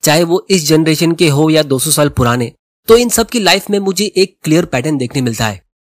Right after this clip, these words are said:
कुछ ऐसे रूल्स, कुछ ऐसी हैबिट्स जिसे वो फॉलो करते हैं और वक्त के साथ साथ और भी ज्यादा अमीर बनते रहते हैं और लाइफ टाइम में वो इतनी ज्यादा वेल्थ बिल्ड कर लेते हैं जितनी वो खुद भी अपनी जवानी में इमेजिन नहीं कर सकते थे।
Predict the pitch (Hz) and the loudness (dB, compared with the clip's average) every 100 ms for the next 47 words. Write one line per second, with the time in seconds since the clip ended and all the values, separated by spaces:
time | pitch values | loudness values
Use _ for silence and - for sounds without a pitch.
0 | - 220 - 151 - 190 170 190 185 - | -4 -4 -2 -2 0 2 2 2 -2 -10
1 | _ 196 - 143 151 160 135 147 175 - | _ -6 -4 -2 0 0 0 0 -2 -6
2 | _ _ 147 151 196 - 127 151 160 147 | _ _ -4 2 2 2 2 2 2 2
3 | 160 143 160 _ - 151 190 - 220 - | 2 0 -2 _ 0 2 2 0 -2 0
4 | 175 175 185 185 - 139 160 175 156 160 | -2 -2 -2 -2 0 2 2 2 0 0
5 | 180 147 160 156 117 123 127 123 113 113 | 0 0 -2 -2 -4 -4 -2 -2 -2 -6
6 | 95 _ _ _ 151 139 151 185 208 185 | -8 _ _ _ -2 2 2 2 2 2
7 | 165 170 _ - 170 196 - 208 175 135 | 0 -4 _ 0 2 2 2 2 2 2
8 | 160 180 165 170 156 160 160 160 160 151 | 2 2 2 2 0 2 2 0 0 -2
9 | 170 _ - 160 156 185 185 - - 170 | -2 _ -8 -6 2 2 2 0 -4 -4
10 | 170 196 208 160 190 143 135 135 156 160 | -2 -4 -6 -2 -2 0 0 0 0 0
11 | 165 139 131 127 151 143 139 123 120 127 | -2 -2 -2 0 0 2 0 -4 -4 -4
12 | 110 | -4